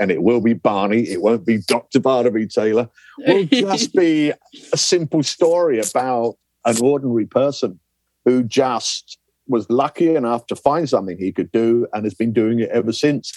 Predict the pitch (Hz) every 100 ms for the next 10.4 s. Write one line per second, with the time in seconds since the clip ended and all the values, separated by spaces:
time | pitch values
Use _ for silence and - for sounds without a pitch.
0 | - 113 117 120 117 _ _ _ - 165
1 | 208 120 87 101 - - - - 123 117
2 | - 143 131 - 117 117 101 - - _
3 | _ - - 165 165 170 135 113 92 -
4 | 98 101 87 87 87 82 90 90 85 -
5 | 90 - 82 82 73 - 98 104 120 147
6 | 190 214 240 - 185 - 214 208 - 87
7 | 80 - 120 139 135 - _ _ _ 156
8 | 190 214 190 156 127 139 117 143 123 120
9 | 120 131 131 120 107 131 139 135 120 -
10 | 170 143 -